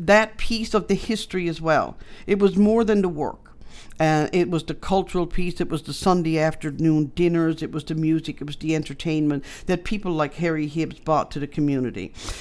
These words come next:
And so we got together. We started doing some work. We started some outreach. We met with, um,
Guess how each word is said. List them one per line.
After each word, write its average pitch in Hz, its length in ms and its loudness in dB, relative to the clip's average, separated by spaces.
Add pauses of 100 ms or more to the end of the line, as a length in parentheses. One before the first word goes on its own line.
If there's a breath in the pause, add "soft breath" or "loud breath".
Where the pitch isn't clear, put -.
And 220 160 2
so 233 500 6
we 180 200 0
got 180 220 4
together. 277 580 2
We 220 180 2
started 185 360 0
doing 185 260 0
some 190 240 2
work. 233 460 2
We 180 100 -2
started 175 420 -4
some 175 200 2
outreach. 196 680 0
We 170 160 2
met 170 400 0
with, 165 400 -2
um, 135 520 0